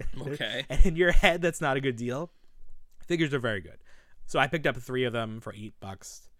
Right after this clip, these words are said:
Speaker 2: um, each. And I will, I'll keep them on my desk at work, and I'll, you know, play around with them, 'cause they're,
Speaker 1: There you
Speaker 2: they
Speaker 1: go.
Speaker 2: have great articulation. They're well engineered. Y-, they come with silly weapons.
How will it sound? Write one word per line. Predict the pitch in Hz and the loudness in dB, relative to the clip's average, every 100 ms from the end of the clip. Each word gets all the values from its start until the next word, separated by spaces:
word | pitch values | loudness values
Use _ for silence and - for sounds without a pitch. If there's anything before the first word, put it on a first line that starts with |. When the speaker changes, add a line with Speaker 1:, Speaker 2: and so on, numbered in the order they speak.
| - - - - | -20 -14 -12 -12
Speaker 2:
um, | 92 82 82 85 95 _ - - | -14 -12 -14 -20 -20 _ -20 -20
each. | 101 - - - - - - - - - | -20 -18 -20 -20 -20 -20 -20 -16 -14 -12
And | 104 98 85 90 - | -12 -12 -14 -16 -14
I | 123 | -8
will, | 156 208 196 - - | -4 -4 -6 -16 -16
I'll | 135 147 | -8 -8
keep | - 202 | -8 -8
them | 214 214 | -6 -6
on | 220 | -4
my | 220 | -4
desk | 233 - | -4 -4
at | 214 | -2
work, | 262 262 | 0 0
and | 151 | -2
I'll, | 151 147 - | -2 -4 -12
you | 165 | -10
know, | 131 113 | -8 -8
play | - - 185 | -10 -6 -2
around | 196 226 233 | 0 0 -2
with | 120 | -6
them, | 101 98 | -10 -12
'cause | 101 101 | -14 -12
they're, | 110 107 | -10 -10
Speaker 1:
There | - - | -10 -12
you | |
Speaker 2:
they | 185 | -10
Speaker 1:
go. | 107 | -10
Speaker 2:
have | 101 | -8
great | 123 151 | -6 -2
articulation. | 160 170 160 156 180 175 170 | -2 -4 -6 -2 -2 -4 -6
They're | 107 | -6
well | 110 135 | -4 -2
engineered. | 143 127 127 135 147 143 - - - - - - | -4 -6 -6 -4 -4 -4 -8 -14 -16 -16 -16 -18
Y-, | 113 95 101 147 | -14 -14 -14 -14
they | 92 | -12
come | - 123 | -8 -8
with | 110 | -6
silly | - 131 107 | -4 -4 -4
weapons. | 123 143 156 143 143 151 | -6 -2 -2 -2 -6 -10